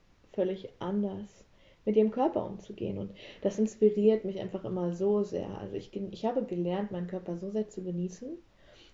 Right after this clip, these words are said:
Und es gibt immer einfach noch Stufen nach oben. So. Und, äh, ja, das fand ich schon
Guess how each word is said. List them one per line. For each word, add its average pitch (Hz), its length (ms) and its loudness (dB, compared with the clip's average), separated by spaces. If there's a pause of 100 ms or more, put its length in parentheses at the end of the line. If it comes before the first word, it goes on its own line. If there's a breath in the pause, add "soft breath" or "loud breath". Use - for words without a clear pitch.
Und 214 120 6
es 220 120 -2
gibt 180 180 -4
immer 220 320 2
einfach 214 260 -2
noch 190 160 -2
Stufen 190 480 -6
nach 156 220 -8
oben. - 640 -6 (220)
So. - 320 -16 (840 loud breath)
Und, 170 440 -4
äh, - 180 -10 (260)
ja, 226 140 6
das 240 160 -2
fand - 140 -10
ich 170 100 -12
schon 175 260 -10